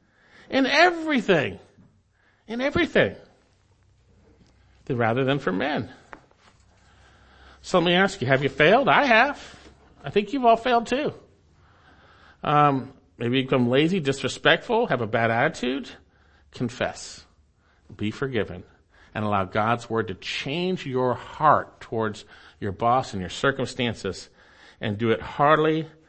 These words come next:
as for the Lord rather than for men. And then notice there's a motivation here in our passage, knowing, verse twenty-four, that from the Lord you will receive the reward of the inheritance. It is the Lord Christ whom you serve. This is the key.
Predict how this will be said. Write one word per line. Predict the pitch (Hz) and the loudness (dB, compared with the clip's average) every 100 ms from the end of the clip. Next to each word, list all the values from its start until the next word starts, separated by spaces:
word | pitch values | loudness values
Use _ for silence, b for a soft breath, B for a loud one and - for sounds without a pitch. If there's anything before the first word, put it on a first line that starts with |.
| b b b b b b _ - | b b b b b b _ -6
as | 107 - | -6 -4
for | 110 | -4
the | 98 | -4
Lord | 98 107 113 98 | -2 -2 -2 -4
rather | 95 95 95 | -6 -4 -6
than | 95 | -8
for | 87 95 | -8 -8
men. | 92 120 117 82 _ _ _ _ _ B B B B - | -6 -6 -8 -10 _ _ _ _ _ B B B B -2
And | 127 | 2
then | 127 | 4
notice | 127 120 - | 4 2 -2
there's | 107 | -4
a | 113 | -2
motivation | 110 110 107 104 - 98 | -2 -2 -2 -4 -4 -6
here | 104 | -6
in | 101 | -6
our | 98 | -6
passage, | - 101 95 104 101 - - b b b b | -6 -6 -4 -6 -6 -14 -18 b b b b
knowing, | 110 113 110 98 98 | -2 0 0 -2 -4
verse | 101 - | -8 -6
twenty-four, | 107 104 - 104 98 92 b b b b b - | -6 -6 -6 -4 -2 -4 b b b b b -2
that | 107 107 | 0 0
from | 117 107 | -2 -2
the | 101 | -2
Lord | 104 113 117 | 0 0 0
you | 113 | 0
will | 104 | -2
receive | 98 95 - 117 113 | -2 -4 -4 -4 -4
the | 101 | -4
reward | 95 95 92 101 113 | -6 -6 -4 -2 -2
of | 113 | -2
the | 120 120 | -4 -4
inheritance. | 107 98 90 90 87 | -4 -4 -4 -6 -10
It | - | -8
is | 101 92 | -8 -8
the | 95 | -8
Lord | 98 110 120 123 | -6 0 -2 -2
Christ | - - 113 113 113 - | -12 -4 -2 0 -2 -6
whom | 101 | -10
you | 98 95 | -8 -8
serve. | - 90 | -8 -10
This | 107 104 | -10 -10
is | 117 117 | -10 -8
the | 120 | -10
key. | - - - 127 135 120 101 80 | -12 -16 -10 -4 -2 -2 -4 -10